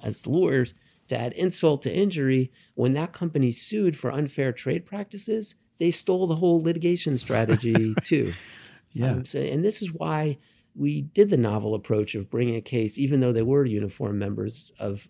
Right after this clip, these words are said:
Speaker 1: another military, 'cause this was not traditional national security secrets, right? This was just theft, pure and simple. And it reminds me of a, another case, just giving details, where this wasn't, um, cyber-enabled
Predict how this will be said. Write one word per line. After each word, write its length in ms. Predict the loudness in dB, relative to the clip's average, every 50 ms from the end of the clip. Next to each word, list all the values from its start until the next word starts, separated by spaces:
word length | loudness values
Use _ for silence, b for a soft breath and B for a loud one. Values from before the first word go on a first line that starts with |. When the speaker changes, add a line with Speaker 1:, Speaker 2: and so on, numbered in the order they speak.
| -20 -16
Speaker 1:
another 560 | -12 -8 -6 -4 -4 -4 -4 -4 -4 -4 -2
military, 640 | -2 -2 -2 -2 -2 -4 -4 -4 -2 -2 -2 -2 -4
'cause 220 | -6 -8 -10 -8
this 200 | -10 -10 -8 -6
was 160 | -4 -4 -4
not 380 | -4 -4 -6 -4 -6 -6 -8 -10
traditional 640 | -10 -8 -6 -6 -6 -4 -4 -2 -2 -2 -4 -6 -8 -10 _ _ _ -8
national 380 | -6 -6 -4 -6 -6 -8 -10 -10
security 380 | -8 -6 -4 -2 -2 -2 -4
secrets, 500 | -6 -8 -10 -10 -8 -8 -10 -10 -10 -12
right? 180 | -12 -10 -10 -10
This 200 | -10 -8 -6 -2
was 340 | -2 0 0 -2 -4 -6 -12 b b b b b b b b b _
just 200 | -10 -10 -10 -10
theft, 680 | -14 -20 -20 -10 _ -2 -2 -2 -4 -8 -14 -20 -20 -20 _ _ _ _
pure 260 | -6 -4 -2 0 0 0
and 120 | -2 -4
simple. 360 | -4 -4 -4 -4 -6 -8 -8
And 80 | -6 -6
it 80 | -4
reminds 320 | -2 -2 -2 -2 -2 -2 -2
me 160 | 0 0 0
of 100 | 0 -2
a, 180 | -4 -6 -6 -6 -6
another 600 | -6 -4 -2 -2 0 0 0 0 0 -2 -4 -4 -8 b b b b b b b b
case, 340 | -4 -2 -2 0 -2 -4 -6
just 200 | -10 -10 -8 -8
giving 280 | -6 -4 -4 -4 -4 -2
details, 500 | -2 -4 -4 -2 -4 -4 -4 -4 -6 -6
where 300 | -4 -4 -2 -2 -4 -6 B B B B B B B _ _ _ _
this 240 | 2 4 4 4 4
wasn't, 400 | 4 2 4 2 2 0 -2 -6
um, 400 | -6 -4 -4 -2 -4 -4 -6 -8 _ _ _ _ _ _
cyber-enabled 840 | -2 0 0 2 4 4 4 4 4 2 2 0 -2 -2 -4 -6